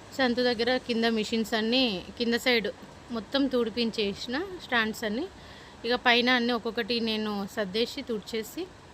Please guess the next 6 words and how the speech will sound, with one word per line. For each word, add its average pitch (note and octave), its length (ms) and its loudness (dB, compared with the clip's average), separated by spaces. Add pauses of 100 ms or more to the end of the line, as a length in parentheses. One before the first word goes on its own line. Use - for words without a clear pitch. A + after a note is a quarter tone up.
(1400)
ఇంకా A#3 260 2 (180)
చెత్త A#3 220 -2
అంతా B3+ 220 4
ఎత్తుకొని A#3+ 580 0
ఇంటికి B3 340 0
వెళ్ళిపోయినా. G#3+ 580 0